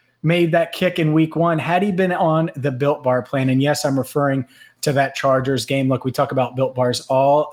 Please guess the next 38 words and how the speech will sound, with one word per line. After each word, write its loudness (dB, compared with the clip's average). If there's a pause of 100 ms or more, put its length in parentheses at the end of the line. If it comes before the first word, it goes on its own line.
(100)
the -2
time -2
as -4
Jake -2 (200)
flinches 2 (220)
because -2
I'm 2
making 0
a -4
joke -2
there. 2
Look, 0
we 0
talk 0
about 0
Built -4
Bars -6
all -6
the -10
time. -4
I 2
love -2
'em. 0
I -2
have -2
'em -8
every 0
single 0
day. -2 (300)
And 2
whether 4
it's -2
a -8
post-workout 0
snack, -2
a -2
midday 2
snack, -2